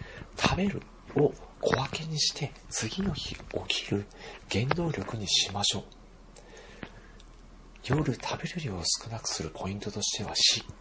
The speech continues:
かりゆっくり噛むこと。そうすると、味わいであったり、香りであったり、歯触り、これが脳にどんどん入っていくので、余計な量を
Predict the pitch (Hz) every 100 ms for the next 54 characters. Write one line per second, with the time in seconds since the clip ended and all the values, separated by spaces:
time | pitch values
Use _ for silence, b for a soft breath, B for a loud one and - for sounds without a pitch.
0 | - - 170 90 73 120 - - - -
1 | 208 170 - 101 98 - - 76 - B
2 | B B B - 160 - 185 170 - 127
3 | - B B B - 113 - 170 180 170
4 | 156 143 - - 135 - - - 131 -
5 | 165 151 139 123 113 - - 87 87 -
6 | B B B - - - 185 160 - -
7 | B B B B - - - 190 196 180
8 | - - 123 180 127 85 - 92 151 180
9 | 165 - - 117 - 87 82 - 73 110
10 | 107 - - B B B B 101 104 -
11 | 156 165 143 110 143 95 101 -